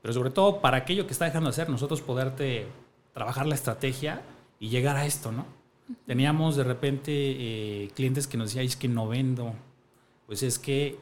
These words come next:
Speaker 1: el seguimiento no, no le está dando tu gente. Resulta que en, en lo que refiere a, a la parte de administración, pues no están contactando al cliente. El cliente ya dejó todos los datos. Y se están mar-, comunicando con el cliente una semana después.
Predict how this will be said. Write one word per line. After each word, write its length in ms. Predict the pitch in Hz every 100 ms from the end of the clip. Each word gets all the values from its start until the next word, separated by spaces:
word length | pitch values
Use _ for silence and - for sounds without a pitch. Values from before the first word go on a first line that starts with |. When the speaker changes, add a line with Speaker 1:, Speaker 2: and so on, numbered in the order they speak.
| -
Speaker 1:
el 100 | 123
seguimiento 420 | 120 120 131 135
no, 200 | 135 147
no 180 | 135 139
le 80 |
está 220 | 135 135 135
dando 240 | 135 131
tu 100 | 131
gente. 400 | - 175 185 170 -
Resulta 420 | 117 135 127 143
que 380 | 139 117 110 113
en, 200 | 113 110 - _ _ _ -
en 140 | 104
lo 80 | 107
que 100 | -
refiere 400 | 113 117 131 127
a, 840 | 131 120 113 107 104 - 113 107 104
a 40 |
la 180 | 104 107
parte 440 | - 123 127 135
de 240 | 123 117 107
administración, 800 | 107 113 113 - 110 131 131 - - _ _ _ _ -
pues 140 | 113
no 80 | 135
están 220 | 139 147
contactando 480 | 151 139 120 143 139
al 80 | 135
cliente. 320 | 156 180 147
El 60 |
cliente 220 | 127 147 151
ya 120 | 151
dejó 180 | 151 147
todos 220 | 156 147
los 140 | 123
datos. 480 | 131 - 147 - - _ _ _ _ _ _ -
Y 120 | 117
se 120 | 113 120
están 240 | - 131
mar-, 240 | 151 135
comunicando 480 | - 120 117 143 151
con 100 | 143
el 60 | 117
cliente 220 | 139 147
una 100 | 143
semana 300 | 131 127 135
después. 420 | 107 - 143 147